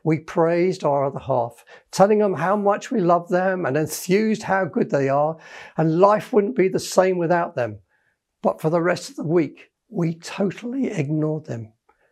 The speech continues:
had no conversation with them whatsoever, and did our own thing.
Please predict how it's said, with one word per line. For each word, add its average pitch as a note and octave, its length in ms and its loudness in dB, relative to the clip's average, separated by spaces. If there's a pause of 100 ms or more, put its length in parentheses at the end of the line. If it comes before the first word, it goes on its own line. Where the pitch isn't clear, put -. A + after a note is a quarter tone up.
(120)
had D3 140 0
no G#3+ 240 4
conversation F3+ 800 0
with C3+ 160 -4
them C3+ 180 0
whatsoever, D3+ 680 -2 (340)
and C3+ 280 0
did D#3+ 380 -2 (120)
our C#3+ 340 0
own C#3 200 -2
thing. A#2+ 420 -10